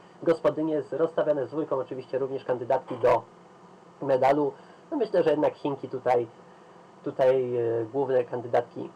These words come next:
do złota. A teraz, e, przenosimy się na singiel, singiel kobiet, druga konkurencja spośród tych, w których będziemy oglądać nasze zawodniczki. Tylko dwie, takie są limity. Y, Li Qian i Natalia Partyka. Natalia Bajor wystąpi tylko w rywalizacji drużynowej.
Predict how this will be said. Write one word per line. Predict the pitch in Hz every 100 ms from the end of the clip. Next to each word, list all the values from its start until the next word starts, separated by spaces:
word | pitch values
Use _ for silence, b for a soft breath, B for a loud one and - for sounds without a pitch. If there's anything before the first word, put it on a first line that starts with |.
| -
do | 180
złota. | 170 190 - - -
A | 220
teraz, | 196 170 151 - 151
e, | 127
przenosimy | - 233 247 240 214
się | 208
na | 180 160 - 131 - -
singiel, | 294 220 139 127 120 117 117 -
singiel | 202 170 147
kobiet, | - 170 147
druga | 143 165 165
konkurencja | 147 143 135 139 147 - 139 131
spośród | - - 131 - 131
tych, | - 143
w | - - -
których | 160 156 -
będziemy | 131 160 147
oglądać | 127 147 131 160
nasze | 151 135
zawodniczki. | 135 131 123 - 202 240 B B - -
Tylko | 262 233 190
dwie, | 170 220 330 -
takie | 170 170 165
są | 170
limity. | 156 131 120 - 208 247 -
Y, | 147 143 139
Li | 170
Qian | - 175 170
i | 151
Natalia | 147 135 143 131
Partyka. | 135 131 135 - 196
Natalia | 160 147 139
Bajor | 131 135 123
wystąpi | 131 139 135
tylko | 135 170 165 135
w | 117
rywalizacji | 127 139 143 123 135 127 - 120 - - 120
drużynowej. | 139 147 135 123 170 277